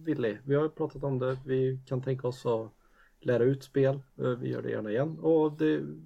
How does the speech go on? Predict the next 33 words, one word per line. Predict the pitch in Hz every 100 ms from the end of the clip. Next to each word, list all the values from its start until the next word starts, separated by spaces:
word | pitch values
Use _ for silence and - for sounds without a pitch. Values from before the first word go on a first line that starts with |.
| -
vi | 143 147 160 - _ _ _ _
gör | 151 147
det |
gärna, | 165 147 123 127 123 - -
eh, | - 156 147 151
och | 151 151 _ _ _ _ _ _
prova. | - 202 127 101 160 - _ _ _ _ _ _
Starta | - 175 147 107
ett |
eget. | - 180 98 135 - -
Kör | - 143
tre | 196 - 131
gånger | 135 117 110
innan | 110 107
ni | 104 107 107 107 113 -
spelar | - - 117 104
med | 104
någon | 104 104 101
annan, | 101
så | 98 123
man | 113
lär | 104
sig | - 123 107 107 _ _ _ _ _
vad | 110
som | 107
händer | 110 107 95 107
och | 104
sådär. | - 120 - -
Liksom, | _ 73 69
det, | 67 65 67 143 147 - _
det | -
är |
gratis, | 131 139 117 - 123 113 - -